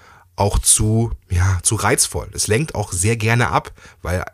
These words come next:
eben immer irgend-, irgendwas aufblinkt, man kriegt irgendeine Benachrichtigung oder wird abgelenkt. Und ja, das würde ich schon irgendwie minimieren. Also halte die Konzentration bei fünf bis sieben Minuten, sag ich mal. Sieben Minuten ist auch so eine Grenze,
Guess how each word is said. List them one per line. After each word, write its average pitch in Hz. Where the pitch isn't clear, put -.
eben 101
immer 113
irgend-, 107
irgendwas 107
aufblinkt, 110
man 95
kriegt -
irgendeine 95
Benachrichtigung 101
oder 95
wird 101
abgelenkt. -
Und 92
ja, 123
das -
würde 110
ich 98
schon 98
irgendwie 104
minimieren. 104
Also 85
halte 120
die 117
Konzentration 117
bei 92
fünf 123
bis -
sieben 104
Minuten, 87
sag 76
ich -
mal. 85
Sieben 117
Minuten 120
ist 98
auch 104
so 104
eine 90
Grenze, 120